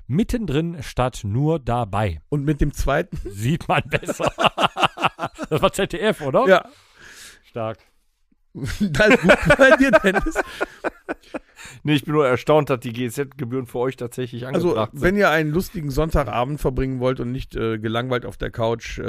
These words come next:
Speaker 1: Beim
Speaker 2: Martin
Speaker 1: Tatort
Speaker 2: Rütter
Speaker 1: einschlafen
Speaker 3: Willst du denn
Speaker 1: wollt.
Speaker 3: das Publikum vielleicht ein bisschen heiß machen, was sie zu erwarten hat?
Speaker 2: Sex, Drugs and Rock'n'Roll.
Speaker 3: Und jetzt in echt?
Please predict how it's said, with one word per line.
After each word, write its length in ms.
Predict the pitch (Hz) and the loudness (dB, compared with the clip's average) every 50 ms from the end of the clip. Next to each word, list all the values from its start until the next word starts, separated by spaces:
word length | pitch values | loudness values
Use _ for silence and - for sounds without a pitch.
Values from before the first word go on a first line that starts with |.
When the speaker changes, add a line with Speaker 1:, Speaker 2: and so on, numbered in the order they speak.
| 107 107 104 104 104 104 | -4 -2 -2 -2 -2 -2
Speaker 1:
Beim 120 | 104 104 101 | 0 0 0
Speaker 2:
Martin 120 | 110 120 - 127 | 0 2 4 4
Speaker 1:
Tatort 260 | 131 127 135 123 123 123 | 4 4 2 2 2 4
Speaker 2:
Rütter 80 | 156 147 | 4 4
Speaker 1:
einschlafen 340 | 139 135 139 143 143 123 117 | 4 4 2 2 2 4 4
Speaker 3:
Willst 120 | 160 175 117 104 | 4 4 4 2
du 40 | 117 | 2
denn 80 | 135 139 | 2 2
Speaker 1:
wollt. 80 | 135 | 2
Speaker 3:
das 140 | 123 113 - | 0 -2 0
Publikum 440 | - 165 170 165 165 143 131 147 131 | -2 -2 -2 -2 -4 -4 -4 -4 -4
vielleicht 280 | - 135 131 131 - | -2 -2 -2 -2 -2
ein 100 | 135 117 | -6 -2
bisschen 400 | 107 147 180 - - 160 135 117 | 0 0 0 0 -2 -4 -4 -2
heiß 220 | 131 135 147 - - | -2 -2 -2 -2 -4
machen, 340 | 143 135 131 135 135 117 113 | -6 -6 -4 -4 -4 -2 -2
was 180 | 120 117 - | -4 -4 -4
sie 300 | - 117 117 110 110 101 | -6 -6 -6 -6 -6 -10
zu 160 | - - 113 | -10 -8 -6
erwarten 540 | 92 101 101 101 107 135 - - 107 107 110 107 | -4 -2 0 0 0 -2 -2 -6 -10 -12 -12 -12
hat? 320 | 85 - - - - - _ - _ _ _ - | -16 -18 -20 -20 -20 -20 _ -20 _ _ _ -14
Speaker 2:
Sex, 600 | - - - 156 147 - - - - - - 165 151 110 | -8 -2 0 0 0 0 -4 -10 -10 -10 -12 -14 -16 -10
Drugs 460 | - 113 127 131 147 - - - - - | -4 0 0 0 0 -2 -8 -16 -12 -10
and 160 | 113 113 107 107 | -8 -6 -2 -2
Rock'n'Roll. 600 | 120 123 - 113 113 110 113 110 98 - - - - _ _ _ _ _ _ - - _ - - _ - _ _ - - - - _ _ _ _ _ _ _ _ _ _ _ _ _ _ | -2 -2 -2 -4 -2 0 0 0 0 -2 -6 -12 -18 _ _ _ _ _ _ -20 -20 _ -20 -20 _ -20 _ _ -20 -20 -20 -20 _ _ _ _ _ _ _ _ _ _ _ _ _ _
Speaker 3:
Und 140 | - 107 113 110 | 0 2 4 6
jetzt 200 | 117 123 123 - | 6 4 4 2
in 120 | 107 101 | -2 -2
echt? 400 | 92 95 120 170 - - - - | 0 -2 -2 -4 -4 -10 -20 -20